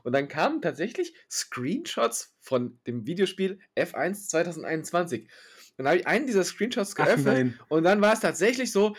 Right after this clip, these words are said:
Speaker 1: dass einer von irgendwelchen C-P-U-Fahrern aus der F zwei oder so diesen Namen hatte in dem Spiel und ich fand den scheinbar so lustig und hab ihn einfach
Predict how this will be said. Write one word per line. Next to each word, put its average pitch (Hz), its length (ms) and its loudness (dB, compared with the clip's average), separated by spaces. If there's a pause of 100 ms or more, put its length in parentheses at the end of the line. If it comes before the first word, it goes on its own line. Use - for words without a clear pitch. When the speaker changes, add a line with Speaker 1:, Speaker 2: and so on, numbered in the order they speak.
(120)
Speaker 1:
dass 120 160 -6
einer 196 300 4
von 170 220 0
irgendwelchen 175 440 2
C-P-U-Fahrern 165 1000 2
aus 147 120 -2
der - 140 -4
F - 160 -6
zwei 185 260 6
oder 160 120 4
so 160 100 0
diesen 180 340 -2
Namen 160 360 2
hatte 123 180 -2
in 113 60 -2
dem 117 120 -4
Spiel 143 220 -4
und 139 80 -6
ich 127 80 -12
fand 160 160 -6
den 160 80 -6
scheinbar 147 240 -2
so 139 160 0
lustig 165 460 -4
und 127 100 -12
hab 151 200 -2
ihn 147 60 -8
einfach 160 260 0